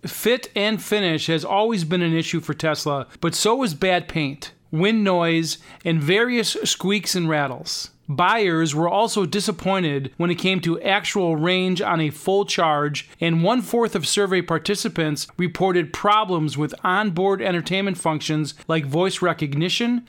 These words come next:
phone connectivity, and touchscreens. What's at the top?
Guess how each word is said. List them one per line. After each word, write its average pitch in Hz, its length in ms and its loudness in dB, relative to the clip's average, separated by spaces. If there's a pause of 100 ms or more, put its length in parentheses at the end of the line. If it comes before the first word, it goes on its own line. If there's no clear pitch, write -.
phone 190 380 0
connectivity, 196 920 -2 (180)
and 156 220 -2
touchscreens. - 840 -4 (240)
What's 180 220 0
at 190 140 2
the 180 80 0
top? 180 400 0